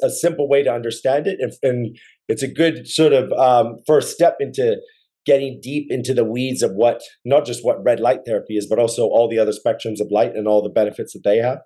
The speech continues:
But where we see a lot of clinical research, a lot of clinical studies that support light therapy is, is in the red and infrared. So with devices like mine, mine's a,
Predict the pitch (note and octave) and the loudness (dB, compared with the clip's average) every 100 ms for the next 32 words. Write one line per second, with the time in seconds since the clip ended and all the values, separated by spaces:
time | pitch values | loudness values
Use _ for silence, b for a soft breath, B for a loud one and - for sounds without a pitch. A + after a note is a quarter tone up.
0 | b b _ C#3+ A#2 B2 D3+ D#3+ D3+ D3 | b b _ 0 0 4 6 6 2 -4
1 | B2+ - - C3+ C3 A#2 A#2 A2+ G#2+ - | -6 -6 -4 0 2 4 4 2 0 0
2 | B2+ A2+ A#2 G#2 A#2 A#2+ - B2+ A#2+ F#2 | 0 2 -2 -2 -4 -6 -2 -2 -2 -2
3 | G#2 G#2 - B2 - G#2 - - B2 B2 | 2 0 0 -2 -2 -6 -6 2 2 2
4 | A#2 - b b _ A2+ - - - - | -8 -10 b b _ 0 2 -4 -4 -8
5 | - D#3+ C3 - B B _ G#2+ A2+ G2+ | 2 2 2 -4 B B _ 2 2 2
6 | A#2+ G#2+ A2 G#2+ G2+ - - A#2+ G#2 A#2 | 0 0 0 -4 -4 -16 -2 0 0 0
7 | A2 G2 A2+ G#2 G2+ G#2+ G2 G#2+ F#2+ F#2+ | 0 4 4 4 -2 -6 -4 -4 -2 -2
8 | - _ _ _ _ - A#2+ G#2+ A#2 A#2+ | -4 _ _ _ _ -2 2 2 0 0
9 | G2+ B2+ C3+ C#3 B2 A#2 - A#2+ B2+ A#2+ | 2 4 2 -2 0 0 2 0 0 2
10 | C3 B2+ A2+ | 0 0 0